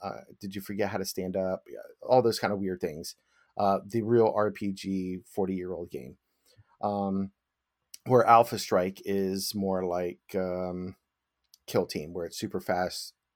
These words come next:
Uh, once you get into the middle of things, everybody just starts dying. Um, much different.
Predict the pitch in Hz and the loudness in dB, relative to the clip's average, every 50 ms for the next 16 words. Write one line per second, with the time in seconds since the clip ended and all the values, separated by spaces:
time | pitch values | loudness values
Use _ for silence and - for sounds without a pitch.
0 | _ _ _ _ _ _ - 87 85 85 85 82 85 117 _ _ _ 104 113 110 | _ _ _ _ _ _ -6 -4 -4 -4 -6 -8 -10 -12 _ _ _ 0 0 0
1 | - - 104 92 104 92 101 101 95 - 110 101 98 92 95 98 98 92 92 - | 0 -2 -2 -2 -2 -2 -4 -4 -4 -2 -2 -2 0 0 0 0 0 -2 -2 -4
2 | - 92 90 90 90 - 101 98 92 82 92 85 82 82 85 82 - - 87 73 | -4 -6 -4 -6 -6 -4 -4 -4 -4 -4 -6 -8 -8 -8 -10 -10 -8 -8 -8 -8
3 | - - - 80 62 57 60 60 - _ _ _ _ - - - _ _ _ _ | -8 -8 -10 -10 -10 -12 -16 -20 -20 _ _ _ _ -20 -20 -20 _ _ _ _
4 | _ _ 95 95 87 82 87 90 - - _ _ _ _ _ - 113 120 123 - | _ _ -8 -8 -8 -8 -10 -12 -14 -16 _ _ _ _ _ -2 0 0 0 0
5 | - - 101 - - - - | -2 -4 -4 -4 -6 -10 -14